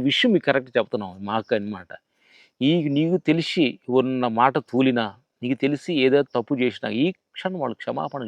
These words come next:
చెప్పు. వీళ్ళనైతే వాళ్ళకి నా కాళ్ళకు నమస్కారం తీసుకో, వాళ్ళు తిట్టిన మాటలను, తిట్టుల మాటలను తీసుకో. అది కానీ రియలైజ్ అయింది తప్ప ఇంకా నెక్స్ట్ అనుకోవద్దు. ఎందుకంటే నా మిత్రులారు ఏంటంటే మ్యాగ్జిన్ చర్మ అంటుంటారు, ఇది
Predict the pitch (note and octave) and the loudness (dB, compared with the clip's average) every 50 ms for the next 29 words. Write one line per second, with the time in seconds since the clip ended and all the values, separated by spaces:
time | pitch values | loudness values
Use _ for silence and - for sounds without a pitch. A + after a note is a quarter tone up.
0 | G2+ G#2 _ _ _ G#2 - _ _ _ _ _ _ - - - _ _ - - | -10 -10 _ _ _ -20 -20 _ _ _ _ _ _ -20 -20 -20 _ _ -8 -4
1 | B2 C#3 D3+ D3 C#3 C3+ A#2+ C#3+ C#3 A2+ G#2 G2+ - - G2 F#2+ F#2+ G#2 A#2+ C3 | -2 -2 0 0 0 -2 0 -2 0 0 0 -2 -2 -8 -14 -12 -2 0 0 0
2 | B2+ - - B2+ C#3 - C#3 A#2+ A#2 A#2+ A#2 - - D3 C3 A#2 A2 G2 G2 - | 0 6 8 8 8 8 6 4 0 -2 -2 -2 -2 -2 0 0 -4 -6 -8 -12
3 | - - _ _ G#2+ A2 _ _ _ _ _ _ _ _ - G2 G#2 G#2 G2 _ | -14 -20 _ _ -20 _ _ _ _ _ _ _ _ _ -4 -4 -2 -2 -4 _
4 | - B2+ - E3 D#3+ D#3 C3+ B2 B2 B2+ - C#3 C3 A#2+ - - B2+ A#2+ D#3+ E3 | -6 -4 -2 -2 -2 0 2 2 2 2 2 0 -2 -2 -2 -8 -8 -2 0 0
5 | D3 C3+ B2+ B2+ A#2 A2+ G2+ - - F3 G3 F3+ - - _ - A2 - - _ | 2 4 2 2 2 -2 -8 -6 2 4 4 4 2 -2 _ -6 -6 -6 -6 _
6 | _ _ _ _ _ _ _ - - A#2+ B2 D3+ D3 G3 F#3+ F3+ C3+ A#2+ C#3 D#3 | _ _ _ _ _ _ _ -4 -4 -2 -2 0 -2 0 0 0 0 2 2 2
7 | E3 E3+ D#3 A#2+ C3 B2 A#2 G#2+ - A2 - - C3+ A2+ - - _ _ _ _ | 4 4 2 2 0 -2 -2 -4 -6 -8 -8 -6 -6 -6 -6 -8 _ _ _ _
8 | _ _ - - - - - _ _ _ - A2 G#2+ _ - C#3+ A2+ A#2+ A#2+ - | _ _ -20 -20 -20 -20 -20 _ _ _ -12 -12 -10 _ 0 0 2 2 -2 -2
9 | - - E3 D#3+ C3+ A#2+ - A#2+ A2+ G#2 G#2 G#2+ G#2 A#2 B2 C#3 D3 F3+ F3 E3+ | -4 0 0 2 2 2 0 -2 -2 -2 -2 -4 -4 -4 -4 -2 -4 -4 -2 -2
10 | E3 C#3+ B2+ B2 A2+ _ - E3 E3+ E3 D#3+ C#3+ C3 C3+ C3 D#3 D3+ C#3 A#2 A2 | -2 -2 -2 -2 -4 _ 0 2 4 4 6 4 4 2 0 -4 -4 -4 -4 0
11 | A#2 B2+ E3+ F#3 F3+ E3 - D3 D3+ D3+ C#3 C3 C3 - D#3 D3+ B2+ C3+ A#2+ A2+ | 0 0 0 -2 -6 -6 -4 -4 -2 -2 -2 -4 -4 -4 -6 -2 0 0 0 0
12 | C3 D3 - _ _ _ _ _ _ _ _ _ _ _ _ _ _ _ _ _ | -2 -6 -6 _ _ _ _ _ _ _ _ _ _ _ _ _ _ _ _ _
13 | _ _ _ _ _ _ _ _ _ _ _ _ _ _ _ _ _ _ _ _ | _ _ _ _ _ _ _ _ _ _ _ _ _ _ _ _ _ _ _ _
14 | _ _ - - _ _ _ _ - C#3+ D#3 A#3 | _ _ -20 -20 _ _ _ _ 0 2 2 2